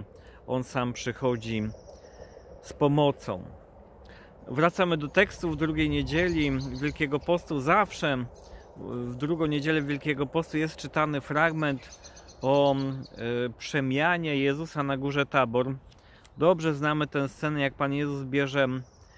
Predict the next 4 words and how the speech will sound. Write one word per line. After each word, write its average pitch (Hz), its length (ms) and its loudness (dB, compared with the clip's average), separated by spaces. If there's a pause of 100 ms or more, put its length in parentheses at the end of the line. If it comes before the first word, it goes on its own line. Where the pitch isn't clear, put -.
(280)
trzech - 360 0
uczniów, 147 720 -2
wybiera 131 580 2
się 131 480 0